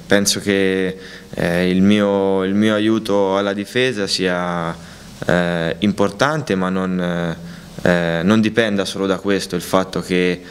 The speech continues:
magari abbiamo preso solo due gol nelle ultime sei giornate, dipende da tutta la squadra, da, dagli attaccanti che hanno capito meglio come difendere, da, dai difensori che sono diventati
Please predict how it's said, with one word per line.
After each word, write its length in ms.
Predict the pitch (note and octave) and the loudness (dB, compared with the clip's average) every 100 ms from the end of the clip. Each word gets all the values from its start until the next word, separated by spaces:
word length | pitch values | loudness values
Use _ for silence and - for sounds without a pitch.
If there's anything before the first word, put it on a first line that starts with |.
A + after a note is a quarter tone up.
| - - | -20 -4
magari 260 | F2 F#2 | 0 0
abbiamo 260 | F2 F2+ F2+ | 2 0 0
preso 220 | F#2 F2+ | 0 -2
solo 220 | E2+ F#2 | 2 0
due 180 | F2+ F2+ | 2 0
gol 240 | F2 F2+ F2+ | 2 0 0
nelle 120 | F2+ | -2
ultime 260 | F2 F2+ | 0 -2
sei 140 | E2+ F2+ | 0 0
giornate, 420 | F2+ F#2+ E2 E2+ | 2 0 0 -4
dipende 380 | F2 F#2 G2+ F2+ | -4 -2 0 0
da 160 | E2+ | -2
tutta 260 | D#2+ E2+ F2+ | -4 -4 -2
la 60 | F2 | -2
squadra, 460 | - G#2 F#2+ D#2+ | 0 2 2 -2
da, 320 | D#2+ D#2+ D#2 - - - - - | -4 -4 -4 -8 -14 -12 -12 -6
dagli 200 | - F#2+ | 4 4
attaccanti 680 | F#2 - F2+ G2 G#2 G2+ F#2+ | 4 0 0 2 2 0 -2
che 80 | F2 | 0
hanno 160 | F2 F2 | -2 -2
capito 680 | F2 F2+ - E2+ D#2+ E2 - - - - | -4 -4 0 0 0 -4 -10 -16 -16 -4
meglio 280 | F2 F#2+ F2+ | 4 4 4
come 200 | F#2 F#2 | 2 2
difendere, 720 | F#2 - B2 B2+ A2+ A2 G2 | 2 2 2 2 0 0 0
da, 360 | F#2 F2+ F2 E2+ | 0 -2 -2 -2
dai 160 | F2+ | -2
difensori 720 | F2+ F2 F2 F2 - F#2 E2+ E2+ | -2 -2 -2 -2 0 2 0 -2
che 100 | F2 | -2
sono 220 | F#2+ F2 | 0 0
diventati 720 | F2 F2 F2 F2 E2+ E2+ E2 | 2 0 0 -2 0 -2 -2